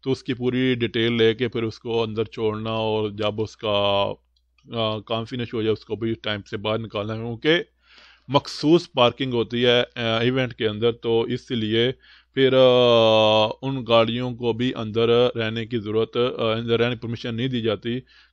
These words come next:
क्योंकि फिर दूसरी गाड़ियों को इन करना होता है। तो sometime ये भी होता है कि कुछ, अ,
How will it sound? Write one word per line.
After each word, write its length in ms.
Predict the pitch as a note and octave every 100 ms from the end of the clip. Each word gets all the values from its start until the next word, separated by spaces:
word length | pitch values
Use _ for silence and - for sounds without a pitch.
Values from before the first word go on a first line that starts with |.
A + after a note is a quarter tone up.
| -
क्योंकि 520 | B2 A#2+ C3 B2 B2
फिर 240 | A2+ A#2+
दूसरी 340 | A2 A2+ - A#2+
गाड़ियों 300 | A2 A2 G#2+
को 120 | B2+
इन 220 | A#2 A2
करना 260 | G#2+ G#2 G#2
होता 260 | G2+ -
है। 120 | G#2
तो 100 | B2
sometime 500 | A2+ C3+ C#3+ C#3+ C3
ये 180 | A#2 C3+
भी 160 | C#3+ D3
होता 240 | A#2 -
है 100 | A#2
कि 220 | A2 A#2+
कुछ, 300 | A2+ B2+ -
अ, 400 | C3+ A#2 A2+ G#2+